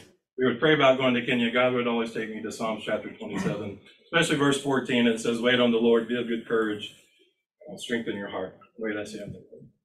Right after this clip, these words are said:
And so it seemed like the only thing that I ever noticed was that part, "Wait on the Lord." And then, um, it just so happens that, um, we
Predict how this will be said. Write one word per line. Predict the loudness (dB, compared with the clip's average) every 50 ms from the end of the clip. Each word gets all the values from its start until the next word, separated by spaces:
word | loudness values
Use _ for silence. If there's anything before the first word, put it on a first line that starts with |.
| _ _ _ _ _ -18
And | -10 -8
so | -8 -8
it | -6
seemed | -6 -4 -4 -2 0 0 0
like | 0 -2 -2 -2
the | -2 -2
only | -2 -2 -2 -2
thing | -2 -2 0
that | 0 0
I | 0
ever | -2 -2 -4
noticed | -2 -2 -4 -4 -4 -6 -8 -10
was | -10 -10 -8
that | -8 -8 -8 -8 -8
part, | -6 -6 -6 -6 -8 -12 _ _ _ _ -4
"Wait | -2 -2 -2
on | -2 -4 -4
the | -6
Lord." | -8 -8 -10 -12 -14 -20 _ _ _ _ _ _ _ _ _ _ _ _ _ _ _ _ _ _ _ _ _ _ _ -18 -18 -18 -18 _ _ -12 -8
And | -8 -6 -6 -8 -8 -4
then, | 0 0 2 2 2 0 0
um, | 0 -2 -4 -6
it | -10 -14 _ -20 -16 -12 -8
just | -6 -6 -6 -6 -8 -12 -14 _ _ -20 -20 -14 -6
so | -2 -2 2
happens | 4 4 4 2 2 -2 -4 -4 -2 -2
that, | -2 -2 0 0
um, | -2 -2 -4 -4 -8 -14 -18 -20 _ _ _ _ _ _ _ _ _ _ -20 -20 _ _ _ _ _ _ _ _ -14
we | -14 -12 -12